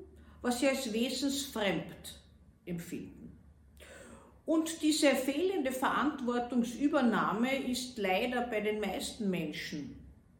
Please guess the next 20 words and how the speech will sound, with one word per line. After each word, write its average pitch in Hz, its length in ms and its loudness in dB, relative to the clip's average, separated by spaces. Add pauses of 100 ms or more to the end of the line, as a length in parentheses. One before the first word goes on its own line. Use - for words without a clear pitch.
(420)
vorhanden. - 640 -6 (1200)
Viele 302 600 8
geben 202 280 2
äußeren 185 1080 0
Umständen 233 960 0
die 233 120 -2
Schuld, 233 560 -2 (120)
anderen 208 520 2
Menschen, 208 540 0
die 208 80 -4
es 208 180 -4
in 196 60 -2
ein 180 120 0
Unglück 233 600 2
oder 196 240 0
in 190 180 0
etwas 190 640 -4 (380)
gebracht 175 560 0
hätten, 226 420 4
wodurch 220 800 -2